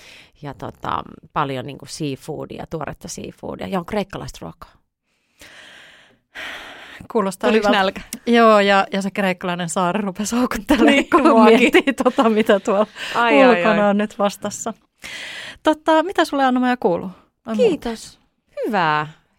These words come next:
Speaker 1: Hyvää tällaista niinku marraskuista meininkiä. Ja,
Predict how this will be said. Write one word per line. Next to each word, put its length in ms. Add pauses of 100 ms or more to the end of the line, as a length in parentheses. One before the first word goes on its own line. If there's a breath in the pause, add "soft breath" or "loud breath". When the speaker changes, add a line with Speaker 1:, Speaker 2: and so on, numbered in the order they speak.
(160)
Speaker 1:
Hyvää 220
tällaista 540
niinku 440
marraskuista 960
meininkiä. 720
Ja, 180